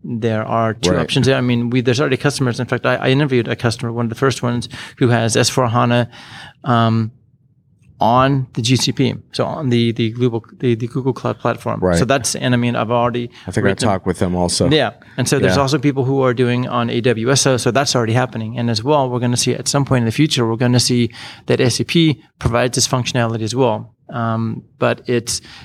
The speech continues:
Speaker 1: basically, if you look at how S four hana Cloud moves into the, uh, multi, multi-cloud, um,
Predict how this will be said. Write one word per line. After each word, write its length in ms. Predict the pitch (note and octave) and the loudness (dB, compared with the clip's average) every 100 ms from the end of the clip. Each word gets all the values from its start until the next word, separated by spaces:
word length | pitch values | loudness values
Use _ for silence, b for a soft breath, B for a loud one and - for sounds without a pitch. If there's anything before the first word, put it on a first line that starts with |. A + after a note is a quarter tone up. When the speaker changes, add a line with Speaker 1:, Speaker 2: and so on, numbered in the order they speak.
| B | B
Speaker 1:
basically, 360 | - C3+ C#3+ C3 | 0 2 2 0
if 80 | B2 | 0
you 80 | |
look 200 | B2+ D#3 | 0 2
at 240 | C#3+ C3+ - B | 2 0 -4 B
how 340 | - B2+ B2+ - - | -4 -2 -2 -4 -2
S 140 | D3 | -2
four 220 | - C3+ | 2 0
hana 400 | A#2+ C3 B2+ B2 b b _ | 2 0 2 0 b b _
Cloud 640 | - A#2 G#2+ A#2+ D3 F#3 - _ _ _ B2 - _ | -4 0 0 0 -4 -12 -18 _ _ _ -14 -14 _
moves 340 | D#3 D3 D3+ - A#2+ | 2 4 2 0 -2
into 360 | C3 C3 C3 | 2 0 0
the, 260 | A#2+ B2+ B2 | -2 -4 -2
uh, 60 | B2 | 0
multi, 600 | B2 C3 C3 C3 B2+ C3 | 2 0 2 2 2 -4
multi-cloud, 720 | - B2+ B2+ - C3 B2+ B2 - - | -6 -2 -2 2 2 2 -2 -12 -6
um, 340 | B2 A#2+ A#2+ | -4 -4 -8